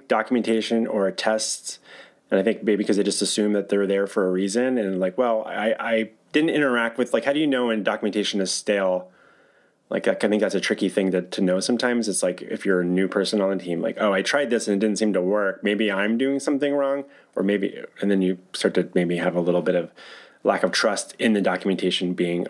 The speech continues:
updated on a regular basis. So it can be kind of interesting that, like, how do you work that into your process? I know that in, you know, in your article, which I'll link to in the show notes for everybody, you had touched on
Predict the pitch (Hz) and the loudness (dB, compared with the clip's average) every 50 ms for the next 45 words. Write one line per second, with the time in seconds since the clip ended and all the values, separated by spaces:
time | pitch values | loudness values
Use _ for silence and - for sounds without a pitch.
0 | - 104 95 - - 127 123 135 135 131 131 131 127 131 123 127 135 127 127 127 | -2 -2 -2 0 0 0 2 2 2 2 2 2 0 0 0 0 0 0 0 0
1 | 123 - - 110 - 104 92 - 95 98 95 90 104 95 87 92 92 90 - 95 | -2 0 -2 -2 -2 -2 -4 -2 -2 -2 -2 0 0 0 0 0 -2 -2 -2 -4
2 | 87 - - 92 90 90 85 90 92 - 92 92 90 90 87 90 87 - - - | -4 -2 -2 0 0 0 0 -2 -2 -2 0 0 0 0 0 -2 -4 -6 -2 -2
3 | 92 90 - 92 90 90 87 85 87 85 - - 101 98 95 95 - 92 85 85 | -2 0 2 0 0 0 0 0 -2 -2 0 0 0 0 0 0 0 -2 -2 -2
4 | - - - - - - - - - - - - - _ - - 101 107 110 120 | -6 -10 -14 -20 -20 -20 -20 -20 -20 -20 -20 -20 -20 _ -6 -2 0 2 2 4
5 | 113 113 117 - 113 107 104 95 98 110 - - - - - - - 123 117 113 | 2 2 0 0 0 0 0 0 0 -2 -4 -6 -14 -16 -10 -6 -2 -2 0 2
6 | 123 127 110 98 95 92 92 92 92 95 - 107 107 113 113 - 107 98 101 95 | 2 2 4 4 2 2 2 2 2 2 2 0 0 0 0 0 0 0 2 0
7 | 120 107 98 101 104 104 104 - 117 101 92 92 95 - 120 113 107 95 - 98 | 0 0 2 0 0 0 -2 0 0 0 0 0 0 0 0 0 0 0 -2 -2
8 | 87 98 90 90 87 87 87 - - - - - - _ _ _ _ - 113 104 | 0 0 0 0 -2 -2 -6 -10 -14 -20 -20 -20 -20 _ _ _ _ -4 0 0
9 | 101 90 101 98 95 95 92 - - 110 107 104 - - - 98 98 95 95 95 | 0 2 2 2 2 0 -2 -2 -2 -2 -2 -2 -2 -2 -2 0 0 2 0 0
10 | 92 92 92 95 107 | 0 0 -2 -2 -4